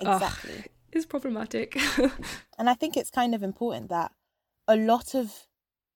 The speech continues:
Speaker 2: what we're going to be saying here today is often that you kind of have to dig for the information a little bit because they've kind of buried it, as Ella said before, that to kind of shift blame away from them when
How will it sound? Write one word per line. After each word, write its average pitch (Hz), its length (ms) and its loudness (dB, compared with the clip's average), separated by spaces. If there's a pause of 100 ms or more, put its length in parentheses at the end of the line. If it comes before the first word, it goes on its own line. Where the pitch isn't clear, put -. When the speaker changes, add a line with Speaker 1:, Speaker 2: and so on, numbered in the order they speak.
(540)
Speaker 2:
what 202 360 2
we're 196 240 4
going 190 300 2
to - 80 -10
be 190 100 -8
saying 180 300 -4
here 170 220 -8
today 165 500 -8
is 185 200 -8
often 214 400 2
that 185 100 -6
you 208 100 -4
kind 311 180 2
of 381 60 0
have 370 120 -2
to 254 80 0
dig 240 300 0
for 214 120 -2
the 180 140 0
information 170 720 -8 (300)
a - 60 -4
little 180 240 -4
bit 170 240 -8
because 190 360 -4 (220)
they've 196 140 -4
kind 262 200 4
of 175 120 -2 (200)
buried 214 420 6
it, 180 220 0 (380)
as 208 200 6
Ella 202 220 4
said 208 300 0
before, 190 460 -4
that 175 260 -2 (520)
to 208 160 0
kind 202 320 -2
of 196 120 -2
shift - 460 -6
blame 226 360 6
away 208 320 4
from 170 380 -6
them 170 260 -8
when 175 280 -4